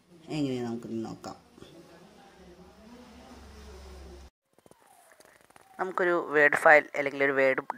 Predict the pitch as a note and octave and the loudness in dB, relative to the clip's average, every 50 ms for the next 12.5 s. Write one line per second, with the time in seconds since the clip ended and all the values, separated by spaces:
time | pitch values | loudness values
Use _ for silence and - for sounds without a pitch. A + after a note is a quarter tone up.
0 | - C3 B2 - - - C3 B2 B2 B2 B2+ - - - - B2 B2+ B2+ A#2+ B2+ | 4 4 4 4 2 -4 -8 -4 -2 -2 -2 -4 -10 -12 -12 -12 -12 -10 -12 -12
1 | B2 - - C3 A2+ A2+ A2+ A#2 - A#2+ - - B2+ A#2 A2+ A#2 G2+ - - _ | -12 -10 -10 -10 -10 -10 -12 -12 -12 -10 -8 -8 -8 -6 -6 -8 -8 -8 -10 _
2 | - C3+ C3+ C3 A#2+ G#2+ - _ - - - _ _ _ - - - - _ _ | -16 -14 -10 -8 -8 -8 -8 _ -12 -14 -14 _ _ _ -20 -20 -20 -20 _ _
3 | _ _ - - _ - - _ - _ _ _ _ - _ _ - - - - | _ _ -20 -20 _ -20 -20 _ -20 _ _ _ _ -20 _ _ -20 -20 -20 -20
4 | - - - - - - - - - - - - A3+ A3 A3+ A3 G#3+ F#3+ F#3 F#3+ | -20 -20 -20 -20 -20 -20 -20 -18 -18 -18 -6 -2 2 6 6 6 6 6 4 4
5 | G3 G3 - - A3 G3+ F#3+ F#3 F3+ F3+ E3+ - F3 D#3+ D#3+ E3 E3+ E3+ E3+ E3 | 4 4 4 6 8 8 8 8 6 4 6 6 4 4 4 2 2 4 4 4
6 | D#3+ E3 E3 E3 E3+ E3 - - - C#3+ D3+ D3 C#3+ C#3+ C#3 C#3 C#3 C#3 A#2 - | 4 2 0 0 -2 -4 -6 -10 -10 -8 -6 -6 -4 -4 -6 -6 -6 -8 -10 -12
7 | - _ _ _ _ _ _ _ _ _ _ - D#3 D#3 D3+ C#3 F3 F3+ F#3 - | -18 _ _ _ _ _ _ _ _ _ _ -6 -6 -6 -4 -4 -4 -4 -2 -2
8 | G3 E3+ D#3 D3+ D3+ D3+ D3 D3+ E3+ D#3+ D#3 E3+ F3 E3+ D3+ D3+ D3 D3+ D3 D#3 | -2 -2 0 0 0 0 2 0 -2 0 0 2 2 2 0 0 -4 -4 -4 -6
9 | D3+ - C#3 C#3+ C#3+ - D#3 C#3 C3+ C3 C3+ C3 C#3 C#3 C3+ B2+ C3+ C3+ C#3 D3+ | -6 -8 -12 -12 -4 0 2 2 2 0 -4 -8 -8 -8 -8 -6 -6 -6 -6 -2
10 | - C#3+ C3 A#2+ B2 C3 B2+ A2+ - B2+ C3 D3+ F3+ - _ _ - - - - | 2 2 2 2 0 -8 -12 -14 -14 -12 -12 -12 -12 -14 _ _ -20 -20 -20 -20
11 | - - - - _ _ _ _ - - A2 B2+ C3+ C#3 C#3+ C#3+ C#3+ D3 E3 D#3 | -20 -20 -20 -20 _ _ _ _ -12 -6 -4 -2 -2 -2 -2 -2 -2 -4 -6 -6
12 | - - - D#3+ D3 - - _ - F3+ | -10 -4 -2 -2 -2 -2 -4 _ -4 -4